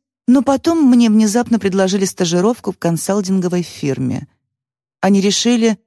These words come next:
что женщин у них должно быть больше. Я понимала, что все это, конечно, ради галочки и не сулит мне никаких перспектив — но мне было все равно. Именно там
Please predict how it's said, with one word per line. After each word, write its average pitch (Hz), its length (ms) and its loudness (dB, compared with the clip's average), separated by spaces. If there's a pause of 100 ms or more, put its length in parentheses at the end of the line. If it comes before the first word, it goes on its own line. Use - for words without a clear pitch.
(160)
что 214 220 0
женщин 214 640 0
у 180 80 0
них 185 180 2
должно 180 320 0
быть 226 160 -2
больше. 131 720 -4 (760)
Я 175 280 0
понимала, 226 460 2
что - 180 -4
все 226 200 -2
это, 196 160 -2
конечно, 180 480 -2
ради 180 220 -2
галочки 190 760 -2 (220)
и 269 100 2
не 262 160 4
сулит 233 400 0
мне 170 180 0
никаких 170 460 -2
перспектив — 220 720 -2 (420)
но 220 400 2
мне 190 380 2
было 151 260 -4
все - 260 -4
равно. 127 480 -6 (720)
Именно 180 440 2
там 233 480 -2